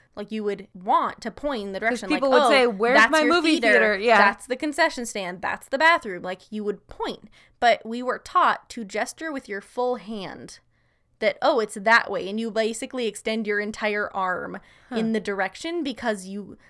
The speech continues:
Speaker 1: basically trying to avoid accidentally pointing at someone and then offending a customer was the way it was explained
Speaker 2: Calm
Speaker 1: to me.
Speaker 2: down <laughs> a
Speaker 1: Yeah,
Speaker 2: little
Speaker 1: and it's
Speaker 2: bit.
Speaker 1: like,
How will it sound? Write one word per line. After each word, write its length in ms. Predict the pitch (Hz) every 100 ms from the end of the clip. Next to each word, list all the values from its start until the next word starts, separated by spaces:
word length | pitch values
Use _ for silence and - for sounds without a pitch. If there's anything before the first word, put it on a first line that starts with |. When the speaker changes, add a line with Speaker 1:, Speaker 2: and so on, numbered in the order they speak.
| _
Speaker 1:
basically 380 | - 214 220 226
trying 240 | 220 208 208
to 100 | 196
avoid 520 | 185 175 180 185 208 _ _ _ -
accidentally 580 | 185 - 196 202 185
pointing 400 | 180 190 185 202
at 120 | 226 -
someone 460 | 277 285 311 330 359 _ _
and 140 | 214
then 120 | 202 190
offending 360 | - 190 175
a 60 | -
customer 640 | - 180 - - - - _ -
was 340 | 190 - - _ _ _ _
the 100 | 190
way 140 | 185
it 60 | 170
was 140 | 190
explained 240 | 170 - 349
Speaker 2:
Calm 280 | 339 349 339
Speaker 1:
to 60 |
me. 40 | 185
Speaker 2:
down 580 | 202 196 190 196 208 269
<laughs> 100 | 311
a 80 |
Speaker 1:
Yeah, 100 | 349
Speaker 2:
little 300 | 233 269 269
Speaker 1:
and 40 | 226
it's 0 |
Speaker 2:
bit. 120 | 233
Speaker 1:
like, 140 | -